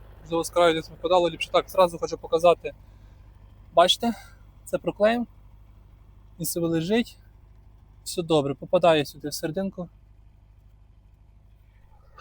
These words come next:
Залазить. Я надіюсь, що воно його забере, бо ж треба йти закривати крило, бо там немає ззаді де розвернутися. Я сподіваюся, що воно його забере,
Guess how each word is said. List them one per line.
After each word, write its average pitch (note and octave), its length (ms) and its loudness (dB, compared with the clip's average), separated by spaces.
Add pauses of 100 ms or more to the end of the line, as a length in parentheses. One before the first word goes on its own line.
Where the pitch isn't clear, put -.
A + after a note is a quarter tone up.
(320)
Залазить. D3+ 800 4
Я G3+ 100 4
надіюсь, A3 500 0 (1700)
що - 200 -4
воно F3 200 -2
його E3+ 180 0
забере, D#3+ 340 0
бо D3+ 120 0
ж C#3 100 -10
треба D3+ 200 0
йти D3+ 220 -8 (680)
закривати C#3+ 800 -2 (120)
крило, D#3+ 300 0
бо C3+ 60 -6
там C#3+ 160 -6
немає C#3+ 240 -4
ззаді C#3 160 -4
де C#3+ 240 0
розвернутися. C#3+ 540 -8 (420)
Я F#3+ 100 2
сподіваюся, G3+ 460 2
що G3 140 -2
воно G3+ 160 -2
його G3 160 4
забере, E3+ 440 2